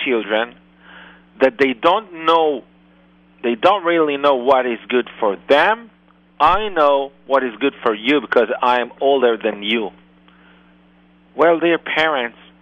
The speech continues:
I'm not going to argue into an argument at the facts. This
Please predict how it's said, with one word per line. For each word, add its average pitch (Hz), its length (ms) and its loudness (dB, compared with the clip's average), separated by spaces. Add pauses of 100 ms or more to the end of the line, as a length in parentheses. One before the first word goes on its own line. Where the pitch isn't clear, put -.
(360)
I'm 110 200 -4
not 147 300 0
going 139 320 -2 (120)
to - 100 -8 (640)
argue 120 520 0 (280)
into 127 260 -8
an 117 100 0
argument 120 680 -2 (1400)
at 110 140 -2
the 110 80 -2 (220)
facts. - 420 -2 (1500)
This 139 140 0